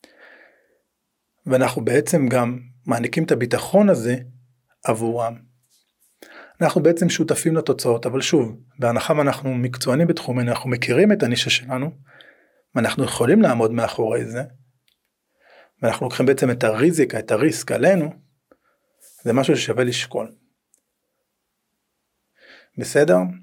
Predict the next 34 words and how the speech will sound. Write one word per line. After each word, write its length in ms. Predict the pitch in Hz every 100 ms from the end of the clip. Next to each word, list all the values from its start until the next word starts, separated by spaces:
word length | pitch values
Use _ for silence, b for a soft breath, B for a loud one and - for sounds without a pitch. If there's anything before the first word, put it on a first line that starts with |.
| _ _ B B B
עכשיו, 240 | B - 120
כל 140 | 170 185
התחום 260 | 185 190
הזה 140 | 180 156
של, 300 | - 120 120
אה, 440 | 117 120 123 127 123 - _ _ _ _ _ _ _ _
של 220 | - -
איך 140 | 135 151
להתנהל 300 | 131 135 147
מול 180 | 139
לקוח, 600 | 120 123 165 151 123 - 113
ואיך 840 | 120 107 - _ - - - -
לשווק 360 | 170 - 139 156
את 80 | -
עצמנו 280 | - 123 117
בתמחורים, 800 | 123 127 - 147 147 165 139 120
ו-, 120 | 120 - - B B B B B B B _
זה 80 | 160
מאוד 220 | 175 180
קשור 260 | - - 160
גם 120 | 143
לעניין 240 | 135 151
של 180 | 143 -
איך 160 | 143 -
אנחנו 260 | 143 -
שוב 200 | 127 143
ממוצבים, 800 | 131 127 131 - 123 113 170 127
כמו 100 | 143
שהתחלתי 400 | 123 127 - 139
בתחילת 380 | 127 120 139 143
הפודקאסט, 440 | 147 117 - 117 113
בעיני 280 | 120 139
מי 100 | 147
שמולנו. 560 | 131 135 123 151 190